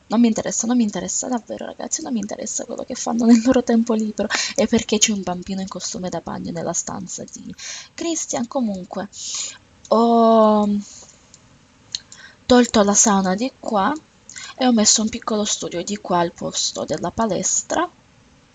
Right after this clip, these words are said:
Ah, non so cosa de-, cosa posso mes-, me-, eh,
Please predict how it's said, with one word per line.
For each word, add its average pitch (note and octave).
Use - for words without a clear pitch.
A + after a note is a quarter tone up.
Ah, B3
non F4
so B3
cosa G#3+
de-, G3
cosa G#3
posso G3
mes-, G3
me-, F#3+
eh, E3